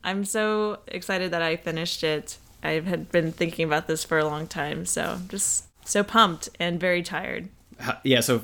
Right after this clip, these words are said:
Speaker 2: physically, though, I mean, it's what, one, two, three days? O-,
Speaker 1: Mm-hmm.
Speaker 2: over three days later? So
Speaker 1: Yeah.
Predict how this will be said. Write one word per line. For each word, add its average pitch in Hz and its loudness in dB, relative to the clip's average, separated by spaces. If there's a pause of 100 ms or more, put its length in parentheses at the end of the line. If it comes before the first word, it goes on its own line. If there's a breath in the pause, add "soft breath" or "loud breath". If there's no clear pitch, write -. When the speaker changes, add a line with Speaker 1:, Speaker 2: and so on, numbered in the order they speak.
(140)
Speaker 2:
physically, 151 2
though, 107 2
I 101 -2
mean, 104 -4
it's - -6
what, 104 -4
one, 110 -2
two, 110 -4
three 117 -2
days? 165 -2
O-, 226 4
Speaker 1:
Mm-hmm. - 4
Speaker 2:
over 127 0
three 131 -2
days 139 0
later? 151 -2
So 190 -8
Speaker 1:
Yeah. 165 -2